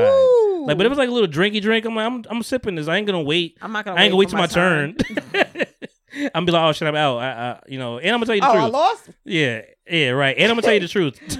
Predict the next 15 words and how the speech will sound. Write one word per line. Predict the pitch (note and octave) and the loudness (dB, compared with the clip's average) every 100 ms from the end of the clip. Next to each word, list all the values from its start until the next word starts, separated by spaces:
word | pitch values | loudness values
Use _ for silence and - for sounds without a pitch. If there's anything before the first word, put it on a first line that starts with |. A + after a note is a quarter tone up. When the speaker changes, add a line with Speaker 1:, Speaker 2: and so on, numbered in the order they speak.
| A#3 E4 | 0 0
Speaker 2:
<laughs> | |
So | - A#3+ D#3 | 0 -4 -4
it's | D#3+ | -6
whatever. | D#3+ E3+ C#3+ A2 G2+ | -6 -4 -6 -8 -12
Speaker 1:
Like, | A#3 A#3+ | -10 -8
wait, | A3+ G#3+ | -8 -8
wait, | G#3 | -10
you | B3+ | -6
wasn't | D4 C4 | -6 -6
supposed | G3 B3+ G#3+ | -6 -6 -6
to | F#3+ | -4
take | C4 B3 | -4 -4
a | |
drink. | B3 C#4+ B3+ F#3 | -6 -6 -6 -8
Ah. | A#3 F4 E4+ D#4 | -8 -8 -10 -10